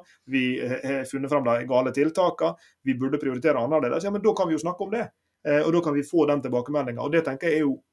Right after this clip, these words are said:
god praksis å, å gå ut der og, og søke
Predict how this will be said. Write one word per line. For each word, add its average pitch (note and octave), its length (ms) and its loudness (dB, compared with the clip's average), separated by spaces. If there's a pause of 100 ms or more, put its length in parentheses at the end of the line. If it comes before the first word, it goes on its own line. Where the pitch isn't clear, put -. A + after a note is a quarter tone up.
(380)
god C3+ 320 -10 (880)
praksis - 560 -2
å, E3 160 0
å D#3+ 400 0
gå C#3+ 160 6
ut E3+ 240 -4
der B2 240 -2
og, D3 320 0
og A#2+ 80 -6
søke C#3+ 640 0